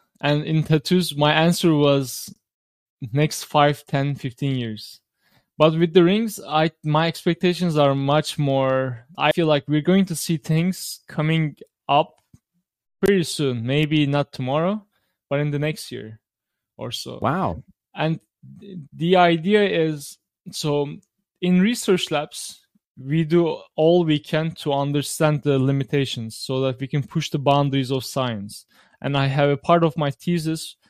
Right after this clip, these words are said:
Speaker 1: specifically focused on this work. Now, with building a product out of it, there are different elements coming into picture. You need to talk with stakeholders, right?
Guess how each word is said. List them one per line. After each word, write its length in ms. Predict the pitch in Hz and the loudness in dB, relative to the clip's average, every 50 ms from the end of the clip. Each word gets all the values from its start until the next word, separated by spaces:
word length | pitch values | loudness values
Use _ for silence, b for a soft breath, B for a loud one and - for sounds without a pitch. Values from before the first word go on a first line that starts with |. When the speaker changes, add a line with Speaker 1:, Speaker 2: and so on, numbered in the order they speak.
| _ _ _ | _ _ _
Speaker 1:
specifically 540 | - - - - 156 139 156 156 165 165 | -18 -10 -6 -6 -6 -6 -6 -8 -8 -8
focused 420 | - - 160 151 - 165 151 - - | -2 -2 -2 0 0 -2 -2 -2 -2
on 240 | 151 139 139 131 127 | -2 -2 -2 -2 -6
this 320 | 131 123 139 147 127 - | -6 -4 -2 -2 -2 -4
work. 260 | - 127 110 104 101 - _ _ _ b b b b b b b b b b b b _ _ _ - 135 | -8 -10 -10 -10 -12 -14 _ _ _ b b b b b b b b b b b b _ _ _ -4 -2
Now, 320 | 147 147 143 139 139 143 - | 0 0 0 0 -2 -4 -8
with 600 | - 143 131 135 156 151 151 151 - - - - - _ _ _ | -16 -16 -6 -2 0 0 0 -2 -6 -12 -16 -16 -20 _ _ _
building 360 | 147 156 160 156 147 165 160 151 | 2 2 4 4 2 0 0 0
a 40 | 139 | -2
product 460 | - - - 160 175 202 220 214 214 | -2 -2 0 2 2 2 2 0 0
out 160 | 214 196 180 | 2 2 2
of 120 | 165 - | 0 -2
it, 200 | - 170 190 202 _ - | -6 -8 -8 -8 _ 0
there 200 | 156 160 170 160 | 2 2 2 0
are 160 | 139 - 160 | -2 -6 -4
different 420 | 147 185 202 - - 175 156 156 | -2 -2 -2 -2 -4 -6 -4 -2
elements 500 | 151 160 156 143 131 120 113 113 - - | -2 0 0 0 0 -4 -6 -8 -12 -12
coming 280 | - 135 127 131 127 127 | -10 -8 -6 -6 -6 -6
into 180 | 120 - - _ | -8 -10 -12 _
picture. 300 | - 123 117 - - 123 | -14 -12 -12 -10 -8 -6
You 120 | 123 139 | -2 -2
need 140 | 156 175 - | -2 -2 -4
to 60 | - | -4
talk 240 | - - 175 170 - | -2 0 0 0 0
with 100 | 175 156 | -4 -8
stakeholders, 840 | - - 180 175 170 - 160 135 123 110 120 143 160 - - - - _ _ - | -4 0 0 0 0 0 -4 -4 -4 -6 -8 -10 -12 -14 -18 -20 -20 _ _ -14
right? 340 | - 131 131 135 139 - | -10 -8 -8 -8 -10 -14